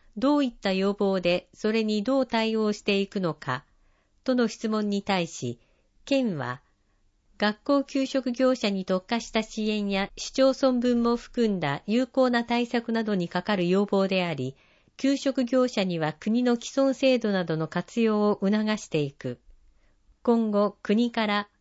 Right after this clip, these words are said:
コロナなどで学校が臨時休業となった場合の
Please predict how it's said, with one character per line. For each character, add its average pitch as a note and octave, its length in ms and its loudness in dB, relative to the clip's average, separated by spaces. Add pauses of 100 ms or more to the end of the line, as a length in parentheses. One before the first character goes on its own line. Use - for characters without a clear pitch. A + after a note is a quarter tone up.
(280)
コ C#4 120 2
ロ C4+ 120 4
ナ A3+ 140 0
な F#3 140 0
ど F3 120 0
で E3 140 0
学 F3 260 -4
校 B3 220 4
が A3+ 140 2
臨 B3 200 2
時 B3+ 140 0
休 C4+ 240 0
業 A3 200 0
と G#3 120 -2
な G#3+ 120 0
っ G#3+ 100 -6
た G3 140 0
場 F#3 180 2
合 F#3+ 180 -2
の F#3 260 0